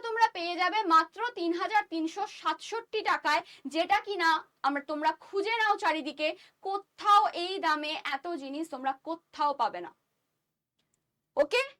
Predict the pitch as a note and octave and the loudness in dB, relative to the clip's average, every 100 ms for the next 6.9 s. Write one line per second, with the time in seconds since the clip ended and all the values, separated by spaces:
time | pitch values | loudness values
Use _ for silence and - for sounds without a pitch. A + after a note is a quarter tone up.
0 | _ - D#4+ - E4+ F#4 C5 - B4 A4 | _ -2 -2 2 2 2 0 -2 -4 -2
1 | A#4+ A4 D#4 D#4+ F#4+ F4+ G4 F#4+ G#4 F#4+ | -4 4 6 8 6 4 0 2 0 0
2 | D4 D4+ - F4 A4 F4 F4 F4 F4 F4+ | 2 2 2 -4 0 2 2 2 -2 0
3 | E4+ F4 - F4 F4+ E4 C#4+ F4 F4 F4+ | -2 -4 -8 -10 -6 -6 0 0 0 -8
4 | - F4 F4 F4 F#4+ G#4 - C#4 C#4+ D#4 | -8 0 0 2 -2 -4 -6 -4 -2 -4
5 | F4+ G4 F4 F#4 D#4+ D4 D#4 D#4+ B3+ - | -4 -2 0 -2 0 -4 -4 -4 -6 -6
6 | - - E4+ D#4+ E4+ F4 A#3+ A3 - | -12 -10 -4 -2 0 2 0 -2 -2